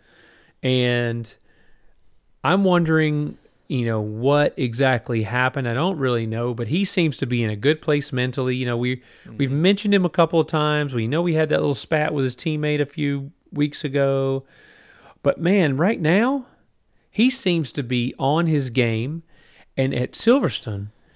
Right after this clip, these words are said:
Speaker 1: he was, he was a world beater. I mean, really, he really was. It was, it was impressive to watch.
Speaker 2: Yeah, Nico-, Nicolo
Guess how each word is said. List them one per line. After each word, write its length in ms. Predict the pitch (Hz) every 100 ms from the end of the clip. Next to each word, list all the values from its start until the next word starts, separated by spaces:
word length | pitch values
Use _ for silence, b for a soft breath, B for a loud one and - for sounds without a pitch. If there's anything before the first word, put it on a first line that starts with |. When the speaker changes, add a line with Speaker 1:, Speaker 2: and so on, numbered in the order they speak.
| _ _
Speaker 1:
he 200 | 175 254
was, 480 | 240 120 95 - - -
he 180 | 151 294
was 140 | 190
a 40 |
world 380 | 104 123 220 190
beater. 240 | 120 110 127
I 80 |
mean, 220 | 139 147 120
really, 400 | 170 247 123 110
he 260 | 120 202
really 460 | 202 131 170 190 135
was. 340 | 120 190 120
It 180 | 127 -
was, 240 | 143 110 -
it 140 | 147
was 120 | 202
impressive 480 | 196 156 147 147 151
to 80 | 135
watch. 420 | 139 180 - - _ -
Speaker 2:
Yeah, 580 | - 170 175 131 123
Nico-, 380 | 131 143 - 143 -
Nicolo 600 | 143 175 175 131 117 123